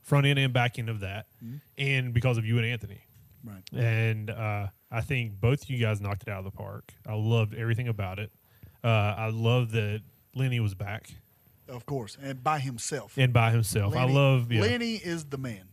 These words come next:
Speaker 1: Yes.
Speaker 2: There's only one other guy that I know of that can do commentary by himself, and that's Joey Styles.
Speaker 1: Yes.
Speaker 2: Well, Lenny
Speaker 1: And
Speaker 2: is
Speaker 1: Lenny
Speaker 2: be-,
Speaker 1: is
Speaker 2: Lenny's better than Joey Styles, in my opinion.
Speaker 1: Uh, part of me agrees with that. And, uh,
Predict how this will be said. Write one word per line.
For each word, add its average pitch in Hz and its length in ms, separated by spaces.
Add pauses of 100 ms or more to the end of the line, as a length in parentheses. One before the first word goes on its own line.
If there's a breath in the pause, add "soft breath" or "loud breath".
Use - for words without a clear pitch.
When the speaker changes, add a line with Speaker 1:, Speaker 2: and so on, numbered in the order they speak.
Speaker 1:
Yes. 143 160
Speaker 2:
There's 190 180
only 190 280
one 190 220
other 175 140
guy 143 280
that 127 100
I 139 80
know 131 240
of 117 160
that 123 100
can 139 140
do 123 240
commentary 131 560
by 143 240
himself, 117 580 (640 soft breath)
and 147 80
that's 143 120
Joey 127 240
Styles. - 400 (160)
Speaker 1:
Yes. - 380 (140)
Speaker 2:
Well, 127 320
Lenny 175 280
Speaker 1:
And 117 140
Speaker 2:
is 135 120
Speaker 1:
Lenny 156 200
Speaker 2:
be-, 147 60
Speaker 1:
is 120 120
Speaker 2:
Lenny's 214 280
better 160 280
than 147 100
Joey 147 220
Styles, 131 260
in 120 60
my 110 120
opinion. 101 320
Speaker 1:
Uh, 123 200
part 127 320
of 131 80
me 127 100
agrees 113 260
with 95 120
that. - 220 (420 soft breath)
And, 123 340
uh, 110 360